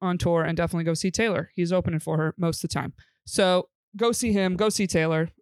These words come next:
Uh, they're two buddies of mine, and I had a lot of fun talking to him.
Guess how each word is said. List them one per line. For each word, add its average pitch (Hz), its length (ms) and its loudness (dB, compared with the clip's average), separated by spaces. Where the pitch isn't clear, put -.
Uh, 170 200 0
they're 170 100 2
two 190 160 0
buddies 160 260 0
of 156 60 -2
mine, 156 260 0
and 156 120 0
I - 20 0
had 160 220 0
a 165 80 0
lot 185 160 2
of - 40 -6
fun 202 300 -2
talking 214 300 -2
to 175 80 2
him. 175 240 0